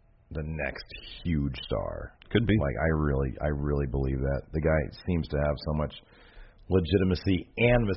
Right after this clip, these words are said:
Speaker 1: like, it's legitimacy and mystique behind
Speaker 2: Mm-hmm.
Speaker 1: him, you know?
Speaker 2: Mm-hmm.
Speaker 1: <clears throat> Um, Alex C, "Do you think this Ring of Honor faction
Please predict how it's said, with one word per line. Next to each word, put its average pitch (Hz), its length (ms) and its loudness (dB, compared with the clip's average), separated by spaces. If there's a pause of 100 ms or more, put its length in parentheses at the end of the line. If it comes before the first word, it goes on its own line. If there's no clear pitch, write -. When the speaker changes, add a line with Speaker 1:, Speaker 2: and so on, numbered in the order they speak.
Speaker 1:
like, 98 160 0
it's 107 160 -6
legitimacy 120 720 2
and 92 300 0
mystique - 480 0
behind - 340 2
Speaker 2:
Mm-hmm. 104 60 0
Speaker 1:
him, 104 160 -2
you 80 180 0
know? 82 240 0
Speaker 2:
Mm-hmm. 90 640 -2
Speaker 1:
<clears throat> 117 680 6 (340)
Um, 95 300 2
Alex 107 360 6
C, 98 140 2
"Do 82 100 2
you 104 120 4
think 113 220 2
this 101 140 6 (120)
Ring 95 260 4
of 85 60 2 (120)
Honor 87 240 2 (120)
faction 80 340 0